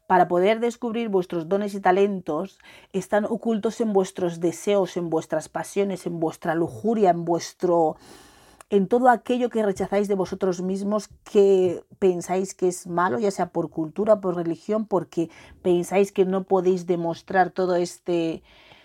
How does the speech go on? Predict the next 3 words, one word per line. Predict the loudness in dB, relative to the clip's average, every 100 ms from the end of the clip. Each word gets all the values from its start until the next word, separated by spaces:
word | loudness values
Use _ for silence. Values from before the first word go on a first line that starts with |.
| _ _ -8
em, | -4 -2 -2 -4 -6 -2
deseo, | -2 -2 0 2 4 4 4 4 2 0 -4 _ -6
em, | -6 -6 -8 -10 -14